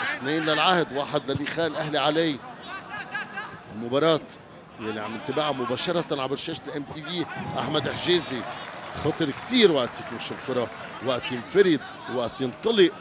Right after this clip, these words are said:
انطلاقته الصاروخية بتهدد أكبر دفاع موجود. وليد شور للمنذر، منذر لأحمد صالح، منه لعلي حديد، علي حديد بيلعب الكرة أمامية لعند طارق العلي، طارق، طارق العلي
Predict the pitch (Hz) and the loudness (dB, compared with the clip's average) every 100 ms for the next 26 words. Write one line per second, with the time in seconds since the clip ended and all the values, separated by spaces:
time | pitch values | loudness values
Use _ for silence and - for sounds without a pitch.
0 | - - - 127 120 156 170 - 143 - | -12 -14 -10 -6 2 4 4 0 -6 0
1 | 147 135 - 185 160 131 - 180 175 127 | 0 0 -4 0 0 0 -2 -4 -4 -4
2 | 135 - 190 - - 131 127 117 - 190 | -4 -2 -4 -4 -2 0 0 -2 0 2
3 | 190 - - - - 135 151 123 113 117 | 2 0 -8 -14 -4 0 0 0 -6 -8
4 | - - - - - - - - - - | -12 -18 -20 -20 -20 -20 -16 -16 -16 -20
5 | - 120 156 160 180 175 131 98 117 131 | -8 -2 -2 -2 -2 0 0 -2 -2 -2
6 | 139 175 160 135 110 123 143 143 135 135 | 0 -2 -2 -2 -2 -2 -2 -2 -2 -2
7 | 147 147 - 180 165 104 131 135 139 147 | -2 -2 2 2 2 -2 -2 2 2 2
8 | 135 147 160 175 - 110 120 135 143 180 | 0 -2 0 0 0 -2 0 0 2 2
9 | 175 - - - - - - 131 143 135 | 2 0 -4 -10 -10 -10 -4 0 0 0
10 | 127 165 160 156 165 185 165 143 143 180 | 0 2 2 2 0 0 2 0 0 2
11 | 180 175 147 156 160 139 - 160 175 160 | 2 2 0 0 0 -4 -6 -4 -2 -2
12 | - - - - - - - - - - | -4 -12 -20 -20 -20 -20 -20 -20 -20 -20
13 | - - - 135 151 143 131 156 135 | -20 -20 -2 4 6 4 4 2 0